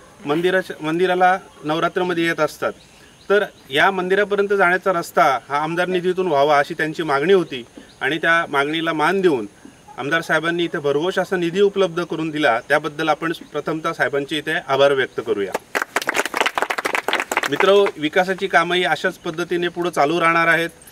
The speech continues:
आपण येणाऱ्या काळामध्ये साहेबांच्या सोबत ठामपणे उभे राहाल असा मी इथे विश्वास व्यक्त करतो आणि मला इथं बोलण्याची संधी दिली त्याबद्दल ग्रामस्थांचे आभार व्यक्त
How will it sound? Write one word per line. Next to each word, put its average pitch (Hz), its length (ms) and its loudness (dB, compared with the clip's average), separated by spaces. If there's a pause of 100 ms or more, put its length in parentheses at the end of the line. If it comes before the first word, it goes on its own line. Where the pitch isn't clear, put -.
(220)
आपण 170 300 0
येणाऱ्या 165 280 2
काळामध्ये 165 500 0
साहेबांच्या 147 440 -2
सोबत 165 280 -2 (540)
ठामपणे 165 340 -2
उभे 165 260 2
राहाल 127 260 4 (140)
असा 151 180 -4
मी 165 140 -2
इथे 165 160 -4
विश्वास 185 400 -2
व्यक्त 165 320 -6
करतो 143 400 0 (280)
आणि 131 160 0
मला 147 200 0
इथं 165 220 -4
बोलण्याची 160 580 -2 (380)
संधी 156 220 0
दिली 147 300 -4
त्याबद्दल 147 480 -2
ग्रामस्थांचे 151 540 -2
आभार 139 260 2
व्यक्त 156 260 -6